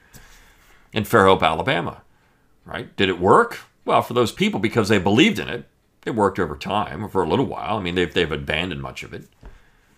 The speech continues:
But certainly, I mean, it's utopian.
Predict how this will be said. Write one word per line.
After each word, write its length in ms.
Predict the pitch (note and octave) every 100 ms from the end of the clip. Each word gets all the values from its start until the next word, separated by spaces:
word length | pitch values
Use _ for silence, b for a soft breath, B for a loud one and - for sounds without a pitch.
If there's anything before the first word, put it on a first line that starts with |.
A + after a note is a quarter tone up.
| b b b b _ _ _ _
But 280 | - B1+ C#2 _ _ _ _ _
certainly, 640 | - E3 G3+ D#3+ B2+ D3 C#3
I 40 |
mean, 180 | C3+ B2+
it's 200 | A#2+ -
utopian. 600 | A#2 - G2+ F#2 C#2+